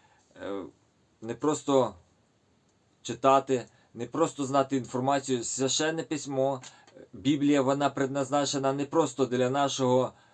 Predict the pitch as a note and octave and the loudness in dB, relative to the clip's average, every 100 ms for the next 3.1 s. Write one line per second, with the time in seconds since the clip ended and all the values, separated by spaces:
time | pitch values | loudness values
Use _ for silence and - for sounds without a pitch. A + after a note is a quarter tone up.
0 | _ _ _ - G#2 G#2 G#2+ G#2+ F2+ F2+ | _ _ _ -8 -4 0 0 -2 -6 -20
1 | _ _ _ _ _ - C3 C#3 C#3 B2 | _ _ _ _ _ -6 -2 0 0 4
2 | D3 D3 C#3 B2+ A2 A#2+ A#2+ A#2 - E2+ | 6 6 4 2 2 2 4 2 0 -12
3 | D#2+ | -16